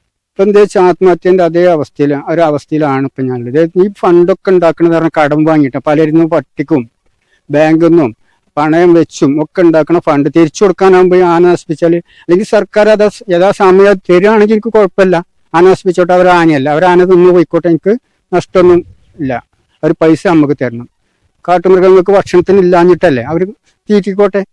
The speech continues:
അല്ലെങ്കിൽ നമുക്കുള്ള അതിൻ്റെ ഫണ്ട് തരണം, അല്ലെങ്കിൽ എൻ്റെ മക്കളെ പോറ്റാൽ ഫണ്ട് സർക്കാർ കൊടുക്കുക, ഞാൻ ആത്മഹത്യ ചെയ്ത് ഈ ഭൂമിയിൽ നിന്ന് പിരിഞ്ഞു പോയിക്കോളാം, അതിന്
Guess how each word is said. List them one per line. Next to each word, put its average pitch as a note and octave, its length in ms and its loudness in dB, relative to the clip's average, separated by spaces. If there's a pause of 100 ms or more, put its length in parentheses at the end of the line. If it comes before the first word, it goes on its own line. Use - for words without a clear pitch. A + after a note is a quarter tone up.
(760)
അല്ലെങ്കിൽ A3 380 2
നമുക്കുള്ള G3+ 440 -2
അതിൻ്റെ F#3 180 -2 (100)
ഫണ്ട് C#3+ 260 -2 (120)
തരണം, C3 300 -6 (1200)
അല്ലെങ്കിൽ F3 380 2 (440)
എൻ്റെ A3 220 -6
മക്കളെ G3+ 320 -4
പോറ്റാൽ G3+ 320 -2 (300)
ഫണ്ട് F3+ 220 -4 (120)
സർക്കാർ E3 320 -4 (100)
കൊടുക്കുക, E3 300 -4 (120)
ഞാൻ D#3+ 140 0 (120)
ആത്മഹത്യ C#3 400 -6
ചെയ്ത് D3+ 180 -6 (120)
ഈ D#3 100 -6
ഭൂമിയിൽ C#3 260 -2
നിന്ന് - 760 -10
പിരിഞ്ഞു D3 280 -4
പോയിക്കോളാം, C3 360 -8
അതിന് E3 120 -4